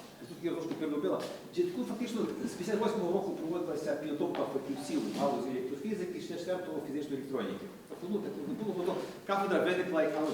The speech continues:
з п'ятдесят восьмого року вже були дослідження на порожньому місці. Так, е, тут, ну, різні такі речі, можна давайте далі. І, о, і, власне, тут є Богдан Михайлович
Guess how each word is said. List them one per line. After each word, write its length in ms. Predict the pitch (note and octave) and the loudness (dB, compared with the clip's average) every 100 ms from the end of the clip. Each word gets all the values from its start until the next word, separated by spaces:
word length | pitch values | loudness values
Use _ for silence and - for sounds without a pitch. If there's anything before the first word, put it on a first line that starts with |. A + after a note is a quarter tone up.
| D3 | 2
з 20 | |
п'ятдесят 400 | D#3 D3+ E3 E3 | 2 2 2 2
восьмого 300 | - D#3 G3 | 2 2 2
року 280 | F#3+ G3 E3+ | 2 2 0
вже 260 | - E3+ - | 2 2 2
були 140 | D3+ | 2
дослідження 540 | - - C3+ - - - - - C3 | 2 2 0 0 -4 -6 -10 -8 -6
на 80 | |
порожньому 400 | C3 C#3+ C#3+ B2 | -2 0 0 0
місці. 360 | A#2+ - - A3+ - - - - - | -2 -4 -4 -4 -6 -10 -14 -14 -4
Так, 260 | - - - C3+ | 2 2 2 0
е, 40 | - C3 B2+ - - | 0 0 -6 -10 -6
тут, 100 | B3 - - | -6 -6 -2
ну, 100 | G#3+ - | 2 4
різні 300 | G#3 F3 - | 6 6 2
такі 260 | - F#3+ | -2 0
речі, 260 | G3+ - F3+ | 2 2 0
можна 180 | E3 D3+ | -2 -2
давайте 240 | D3 C3+ - | 0 0 0
далі. 180 | - - - - - - - - | -2 -2 -2 -6 -8 -12 -14 -8
І, 60 | D3+ | -4
о, 320 | F#3 - - - - - G#3 | -2 0 0 -2 -8 -10 -4
і, 60 | |
власне, 260 | A#3 A#3 G#3 | 2 4 4
тут 180 | G#3+ G3+ | 4 4
є 60 | |
Богдан 340 | G3 F3 F#3+ F3+ | 4 6 4 4
Михайлович 340 | E3+ D#3+ D#3+ | 2 2 2